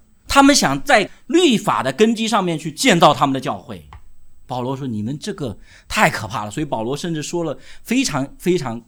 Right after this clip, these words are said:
就是从我们说一般，你如果离开背景，你就说保罗这个人有问题了。保罗说：“恨不得那些让你们行割礼，把自己割绝了。”你知道啥意思不？这个其实跟，就，就快骂人了，你知道不？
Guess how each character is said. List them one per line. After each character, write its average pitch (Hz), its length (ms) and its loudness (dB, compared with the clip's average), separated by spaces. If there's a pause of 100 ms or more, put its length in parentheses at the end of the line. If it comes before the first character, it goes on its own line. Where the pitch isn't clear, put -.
(120)
就 160 120 -10
是 143 280 -10
从 135 260 -6
我 127 100 -8
们 131 120 -4
说 151 100 -8
一 180 100 -8
般， 170 360 -2
你 123 100 -4
如 139 260 -4
果 135 140 -4
离 113 100 -4
开 156 200 -6
背 160 180 -2
景， 104 180 -8 (280)
你 120 120 -4
就 131 120 -2
说 135 100 -6
保 104 160 -6
罗 98 160 -6
这 120 100 -8
个 117 80 -4
人 101 140 -4
有 90 80 -6
问 95 180 -8
题 - 160 -14
了。 78 100 -20
保 107 180 -6
罗 131 100 -6
说 135 180 -10 (220)
：“恨 214 180 0
不 156 140 -4
得 160 140 -4
那 170 100 -4
些 170 320 -4
让 202 100 -2
你 147 80 -2
们 139 140 -2
行 143 220 -4
割 165 160 0
礼， 143 100 0
把 98 140 -6
自 - 120 -12
己 127 120 -8
割 160 220 -6
绝 - 260 -10
了。” 123 120 -6 (220)
你 135 80 -4
知 151 60 6
道 190 100 6
啥 131 220 -2
意 196 160 0
思 143 160 -4
不？ 123 280 -8 (760)
这 262 100 -2
个 226 120 4
其 - 180 0
实 196 160 0
跟， 214 320 -2 (240)
就， 240 140 -10 (100)
就 240 140 -4
快 208 180 0
骂 220 180 4
人 135 160 0
了， 165 140 0
你 208 140 2
知 160 80 0
道 175 120 4
不？ 139 160 -4